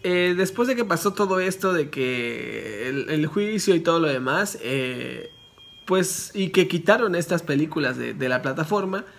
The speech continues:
los fans, eh, hicieron un llamado para realizar un boicot contra, contra Netflix, precisamente, después de, de tal determinación de quitar esas películas, porque no manches, o sea,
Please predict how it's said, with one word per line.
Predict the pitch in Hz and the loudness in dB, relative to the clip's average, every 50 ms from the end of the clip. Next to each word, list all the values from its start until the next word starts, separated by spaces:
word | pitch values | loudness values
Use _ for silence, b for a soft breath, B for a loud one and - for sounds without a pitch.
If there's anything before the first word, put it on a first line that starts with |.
| B B B B B B | B B B B B B
los | - 135 156 156 147 147 151 151 - | 4 6 6 6 6 4 0 -2 0
fans, | - 180 180 190 196 190 - - - - | 2 2 4 2 0 -2 -4 -4 -4 -2
eh, | 143 143 139 139 131 127 - - - - | -2 0 0 0 -2 -4 -6 -10 -12 -8
hicieron | - 165 - 202 214 214 226 | -6 0 4 6 6 6 6
un | 233 | 4
llamado | 220 220 214 208 208 214 220 208 | 2 2 4 4 2 2 0 0
para | - 185 170 160 | 0 0 0 2
realizar | 156 156 143 143 143 165 170 | 0 -2 -2 -2 0 0 0
un | 175 175 | 0 0
boicot | 170 170 175 170 170 170 165 165 | 0 -2 -2 -2 0 -2 -2 -2
contra, | - - 147 143 143 135 123 117 113 107 107 107 - - - _ _ _ - - - | -2 -4 -4 -4 -2 0 2 2 2 0 -2 -4 -6 -12 -18 _ _ _ -20 -18 -12
contra | - 127 120 117 131 131 120 | -8 -8 -8 -4 -4 -4 -2
Netflix, | 135 170 - - - 160 135 143 - | -2 -2 -4 -4 -4 -6 -6 -6 -4
precisamente, | 147 147 139 143 165 151 165 170 170 165 175 180 - 196 190 185 B B B B B B B - | -4 -4 -4 -2 -2 -2 -2 -2 -2 -2 -4 -4 -6 -6 -8 -8 B B B B B B B -6
después | 131 139 - - 151 151 151 160 | -6 -4 -4 -2 -2 -2 0 0
de, | 170 160 151 139 127 117 120 139 - - b b b b b b b b b _ _ _ - | 0 0 0 0 -2 -6 -8 -12 -16 -20 b b b b b b b b b _ _ _ -14
de | - 135 135 143 180 165 160 151 | -12 -10 -10 -4 0 2 2 2
tal | 156 151 175 170 185 196 190 185 165 147 151 | 2 4 4 6 6 6 4 4 4 2 2
determinación | 165 160 160 - 156 175 175 156 175 175 156 139 151 175 185 190 | 2 0 2 2 2 4 4 4 6 4 4 4 2 2 2 2
de | 190 170 | 0 0
quitar | 185 160 143 - 170 165 | 0 0 0 2 2 2
esas | 185 170 185 170 - | 2 0 -2 -2 0
películas, | - 175 147 147 165 175 - 185 165 151 143 139 | 2 2 4 4 2 2 2 2 2 2 2 -2
porque | - 143 135 143 147 | -4 -6 -4 -2 -2
no | 139 143 | -2 -2
manches, | 143 160 170 170 - - 139 143 143 | 0 0 -2 -2 -2 -4 -4 -4 -4
o | 139 | -6
sea, | 135 - 143 139 135 131 127 117 123 123 - | -4 -2 0 0 0 0 0 -2 -6 -8 -12